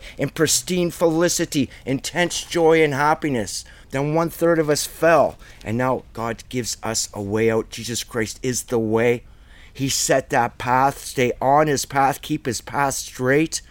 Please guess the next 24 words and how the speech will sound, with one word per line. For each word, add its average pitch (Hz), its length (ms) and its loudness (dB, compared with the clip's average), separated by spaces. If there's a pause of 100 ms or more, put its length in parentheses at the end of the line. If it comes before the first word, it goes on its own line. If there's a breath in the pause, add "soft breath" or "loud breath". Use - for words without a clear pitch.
(420 soft breath)
Follow 120 540 -4
his 120 500 -6
light, 113 400 -2
the 113 80 -6
greater 131 360 0
of 117 100 -2
the 120 100 -4
two - 160 -6
unique 127 360 -2
light 120 160 -2
givers. 127 320 -2 (280 loud breath)
That 123 200 -2
light 139 360 2
is 135 220 -2
the 123 120 0
truth, 143 380 0
and 135 160 0
the 127 40 2
truth 139 320 -4
is 135 180 -4
the 139 100 -2
great 135 260 -2
separating 135 480 -2
force 135 340 0